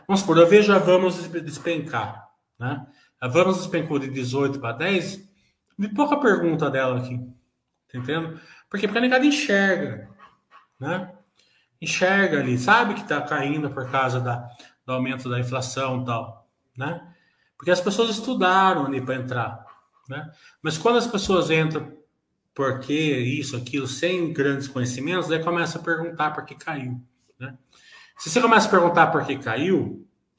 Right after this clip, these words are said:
por que, por que que você acha que é isso, que é aquilo, né?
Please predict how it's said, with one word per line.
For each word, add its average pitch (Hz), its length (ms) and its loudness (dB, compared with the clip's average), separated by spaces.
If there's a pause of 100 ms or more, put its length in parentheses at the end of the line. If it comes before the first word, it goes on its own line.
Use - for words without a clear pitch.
(100)
por 131 140 -4
que, 147 340 -6 (240)
por 127 240 -8
que 151 140 -2
que - 120 -10
você - 160 -6
acha 135 460 0
que - 100 -8
é 123 40 -2
isso, 123 340 -4
que 107 100 -12
é 104 40 -12
aquilo, 147 480 -6 (480)
né? 156 260 -12